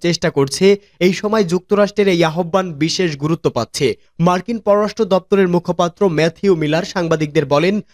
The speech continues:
"আমাদের কাছে খুবই গুরুত্বপূর্ণ যে বিমানবন্দরটি খোলা থাকুক এবং এর সাথে সংযুক্ত সড়কগুলোও খোলা থাকুক, যাতে শুধুমাত্র মার্কিন নাগরিকরা নয়, অন্যান্য দেশের নাগরিকরাও সহজে বেরিয়ে যেতে পারেন।" এই আহ্বান এমন সময় এসেছে, যখন ইসরায়েলের বৈরুতের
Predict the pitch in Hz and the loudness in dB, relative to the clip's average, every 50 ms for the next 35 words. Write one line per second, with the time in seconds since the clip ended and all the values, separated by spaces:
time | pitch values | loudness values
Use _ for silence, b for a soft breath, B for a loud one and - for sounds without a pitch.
0 | _ - 131 151 175 196 196 220 240 233 240 226 214 208 - 233 240 233 - - | _ -2 -2 0 0 0 0 0 0 0 0 -2 -2 -2 -2 -2 -4 -4 0 -2
1 | 208 185 208 220 170 156 180 185 190 - - 208 202 196 202 196 202 208 202 202 | -2 0 0 -2 0 2 2 2 2 2 0 -2 0 2 0 2 2 2 4 4
2 | 214 190 156 170 165 180 196 202 190 170 175 170 170 165 170 165 165 - 156 139 | 2 2 2 0 0 2 2 2 2 2 0 0 2 2 0 0 2 0 -4 -4
3 | - - 170 175 170 165 - 143 139 - 185 214 214 - _ 180 170 160 196 202 | -2 0 2 2 2 0 -2 -4 -2 0 0 0 0 0 _ -2 2 2 2 2
4 | 220 - - 180 180 170 - - 185 180 - 196 185 - - 175 165 165 160 165 | 2 2 2 2 2 2 0 -4 -6 0 0 0 0 0 -2 -2 -2 0 0 0
5 | 165 - - 165 151 - - 165 165 180 170 165 185 185 185 180 131 110 101 - | -2 0 0 0 0 0 0 2 2 2 4 4 2 4 4 2 2 0 -2 -8
6 | _ _ - - 180 185 170 143 135 127 120 - 135 120 - _ _ _ 151 175 | _ _ -2 0 2 2 2 2 0 -4 -2 0 -2 -2 -2 _ _ _ -2 -2
7 | 190 190 233 220 - 214 214 185 202 208 220 214 - 226 220 190 170 170 175 175 | 0 0 -2 -2 0 0 2 2 2 2 0 0 2 0 0 2 2 0 -2 -2
8 | - - 202 185 175 170 170 165 185 190 180 - 190 175 151 147 160 180 202 202 | -2 -4 -2 0 0 0 0 2 2 0 0 0 -2 -2 0 2 2 2 2 0
9 | - 175 180 175 185 202 208 208 214 214 170 170 175 170 - 190 175 160 156 151 | 0 0 -2 2 2 2 2 4 2 2 2 2 0 -2 -2 -6 -4 -2 -2 -2
10 | 147 151 170 175 180 180 - 180 180 147 120 113 - - _ _ _ - - 202 | 0 2 2 2 0 -2 0 0 2 2 2 0 -2 -6 _ _ _ -4 -2 0
11 | 190 175 175 202 175 190 196 185 151 151 175 180 185 170 151 139 131 135 131 143 | 0 2 0 -2 0 2 0 0 2 2 2 2 2 2 0 0 -2 -4 -4 -4
12 | - - 131 127 131 120 104 - - _ _ - 185 208 - - - - 170 202 | -2 -2 -2 0 0 -2 -4 -8 -12 _ _ -2 0 0 2 0 -2 -2 -2 -4
13 | 208 180 220 220 214 214 - - 175 175 185 208 208 190 - - 202 196 175 170 | -2 0 0 0 0 -2 -2 -2 -2 0 2 0 0 0 -4 -4 -2 0 0 0
14 | 160 175 185 180 - 208 190 165 165 165 - 180 165 165 160 147 151 170 170 165 | 0 -2 -4 -2 -2 0 2 2 0 0 0 -2 0 0 0 0 0 0 2 2
15 | 170 160 143 131 143 160 165 175 175 170 196 190 | 2 0 2 2 2 4 4 2 2 2 0 0